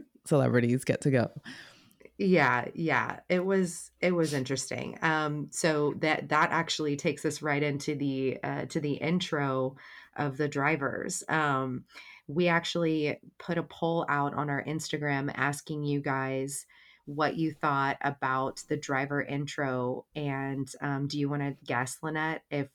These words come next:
Speaker 2: people were more in favor or more, um, if they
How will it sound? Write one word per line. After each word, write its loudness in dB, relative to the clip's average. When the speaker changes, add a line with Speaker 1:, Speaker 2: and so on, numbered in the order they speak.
Speaker 2:
people 0
were -2
more 0
in -2
favor -2
or -4
more, -2
um, -6
if -4
they 2